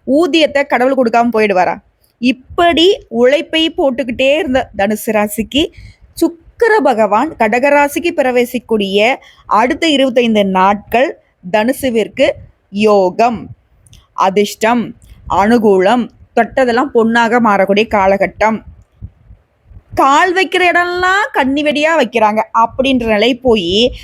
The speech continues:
கால் வைக்கிற இடம்லாம் கரன்சி நோட்டு இருக்க போகுது. பொருளாதாரத்துல பெரிய ஏற்றத்தை பார்க்க போறீங்க. பொதுவாவே குருவை விட, அதாவது உங்களுடைய அதிபதியை விட வளமான வாழ்க்கை,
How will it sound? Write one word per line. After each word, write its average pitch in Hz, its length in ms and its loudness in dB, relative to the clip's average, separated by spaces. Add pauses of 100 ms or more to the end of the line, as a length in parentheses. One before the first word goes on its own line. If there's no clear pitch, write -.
(120)
கால் 277 400 2
வைக்கிற 330 260 0
இடம்லாம் 294 520 2
கரன்சி 285 420 -2
நோட்டு 285 420 0
இருக்க 247 220 -2
போகுது. 214 320 -8 (640)
பொருளாதாரத்துல 285 720 2 (160)
பெரிய 311 640 0
ஏற்றத்தை 277 260 -4
பார்க்க 208 340 -4
போறீங்க. 190 280 -4 (1040)
பொதுவாவே 320 800 2 (520)
குருவை 349 500 0
விட, 311 180 2
அதாவது 269 320 0
உங்களுடைய 262 260 2
அதிபதியை 330 520 0
விட 330 380 -2 (500)
வளமான 320 580 2
வாழ்க்கை, 285 440 2